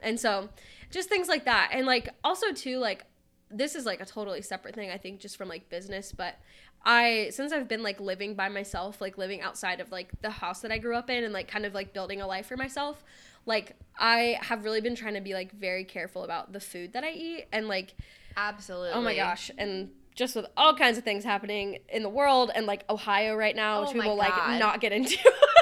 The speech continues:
Speaker 2: Yeah.
Speaker 1: Like, I just, you
Speaker 2: It's a
Speaker 1: know,
Speaker 2: shit show.
Speaker 1: it's crazy.
Speaker 2: Yeah.
Speaker 1: And so just trying to, like, yeah, just be super mindful about the things I'm eating. And then I feel like that also just, like, helps my body image and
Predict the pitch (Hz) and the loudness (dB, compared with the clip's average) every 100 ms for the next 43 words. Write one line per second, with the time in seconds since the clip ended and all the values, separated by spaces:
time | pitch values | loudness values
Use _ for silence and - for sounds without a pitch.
0 | - 403 - - 392 - 294 277 302 - | 10 6 4 2 4 6 8 6 2 4
1 | 277 285 311 - 277 254 202 415 403 220 | 6 6 2 0 0 2 0 -2 -4 -4
2 | 135 285 - 262 208 180 147 220 262 269 | 2 2 4 2 2 -2 -2 0 2 4
3 | 226 208 - - - - 285 311 359 339 | 2 0 -8 -18 -20 -6 -4 0 2 4
4 | 269 202 - - _ _ - 254 240 214 | 4 2 -2 -18 _ _ 4 6 6 2
5 | 285 - - 339 370 277 285 226 220 214 | -6 -6 -4 -2 0 0 0 -2 -4 -6
6 | 196 202 214 196 208 185 202 208 196 185 | -6 -8 -10 -10 -8 -10 -6 -6 -6 -6
7 | 214 208 214 247 233 - 180 208 196 196 | -6 -4 -4 -4 -4 -6 -8 -8 -12 -12
8 | - 170 202 190 180 196 240 226 208 190 | -12 -10 -12 -12 -10 -6 -6 -4 -6 -8
9 | 190 185 156 | -10 -14 -16